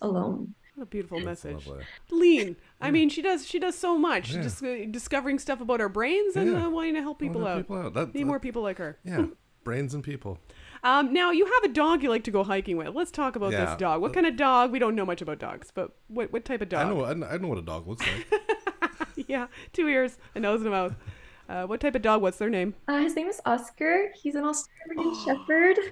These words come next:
Speaker 1: <laughs>
Speaker 3: Oh.
Speaker 2: Very cute. And where do you go hiking? You're from the general Montreal area. You have favorite places to hike?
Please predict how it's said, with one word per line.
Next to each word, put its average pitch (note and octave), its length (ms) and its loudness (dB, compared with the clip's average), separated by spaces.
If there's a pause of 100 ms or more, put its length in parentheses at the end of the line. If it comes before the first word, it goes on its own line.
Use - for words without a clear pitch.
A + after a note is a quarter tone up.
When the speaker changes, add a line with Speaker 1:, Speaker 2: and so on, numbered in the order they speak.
(200)
Speaker 1:
<laughs> F#4 60 6 (160)
Speaker 3:
Oh. C#3+ 800 -4
Speaker 2:
Very F3 320 -2
cute. F3 920 0
And A3 100 0
where A#3+ 160 6
do C4+ 60 4
you B3 60 2
go B3 180 4
hiking? A#3 420 -2
You're F3 140 -2
from G3+ 260 -6
the F#3+ 300 -2
general G3+ 440 0
Montreal G3+ 800 0
area. F#3+ 340 0
You E3 100 0
have D#3+ 100 -6
favorite F#3 480 -4
places F#3 360 -10
to F3 120 -12
hike? F#3+ 340 -8